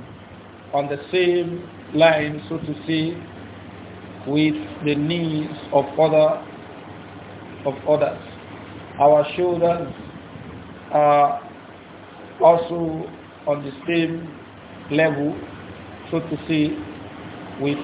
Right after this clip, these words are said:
uh, the shoulders of others. Likewise, our ankles, our ankles.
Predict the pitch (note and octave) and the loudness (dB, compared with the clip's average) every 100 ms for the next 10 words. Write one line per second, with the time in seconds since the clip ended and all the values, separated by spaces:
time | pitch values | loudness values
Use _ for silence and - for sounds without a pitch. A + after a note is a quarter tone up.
0 | - C#3+ C3+ C#3 C3+ - - - C#3 E3+ | 0 2 4 2 -2 -10 -10 -4 -2 0
1 | F3 E3 D#3 - C#3+ - - D#3 D3+ C#3 | 2 2 2 0 -2 0 6 8 6 2
2 | - - - - - - - - - - | -4 -14 -16 -16 -16 -16 -16 -16 -16 -16
3 | - - - D#3+ E3+ E3 D3+ D3 C#3+ D3 | -16 -14 6 6 6 2 0 0 4 6
4 | C#3+ C#3 C#3 - - - - - - - | 8 6 4 -2 -12 -18 -18 -18 -18 -18
5 | - D#3+ E3+ E3 D#3 D3 - - - - | 0 2 2 -2 -6 -8 -10 -14 -14 -14
6 | - - - - - - - - - - | -14 -14 -16 -16 -16 -16 -16 -16 -16 -16
7 | - - - C3+ C#3+ D#3 E3 D#3 D3+ B2+ | -16 -14 0 2 4 2 0 -2 -8 -10
8 | - - | -12 -14